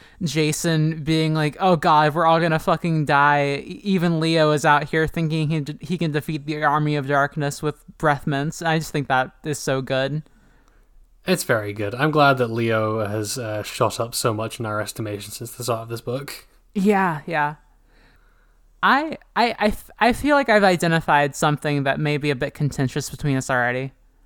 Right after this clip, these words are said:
Speaker 2: Okay.
Speaker 1: W-, you're, you're getting just sort of more annoyed with, like, the, the mystery of it all?
Speaker 2: Uh, I, I would say so, yeah. I feel like,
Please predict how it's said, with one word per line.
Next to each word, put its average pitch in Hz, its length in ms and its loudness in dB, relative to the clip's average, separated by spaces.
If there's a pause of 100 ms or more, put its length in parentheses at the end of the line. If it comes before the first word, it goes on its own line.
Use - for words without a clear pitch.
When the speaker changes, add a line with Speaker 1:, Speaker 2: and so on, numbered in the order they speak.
(100)
Speaker 2:
Okay. 131 340 -2 (400)
Speaker 1:
W-, 185 180 -10 (300)
you're, 208 440 4
you're 196 220 2
getting 180 340 2
just 165 160 -4 (100)
sort 180 180 0
of 165 80 4
more 165 260 4
annoyed 156 340 2
with, 151 200 -4
like, 147 200 -2
the, 139 320 0 (100)
the 147 100 0
mystery 139 720 0
of 139 100 0
it 143 80 0
all? 139 420 2 (1080)
Speaker 2:
Uh, 208 640 2
I, 220 340 0
I 208 180 0
would 165 160 0
say 107 320 -4
so, 104 260 -6
yeah. 104 240 -10
I 120 120 -4
feel 170 260 0
like, 123 760 -4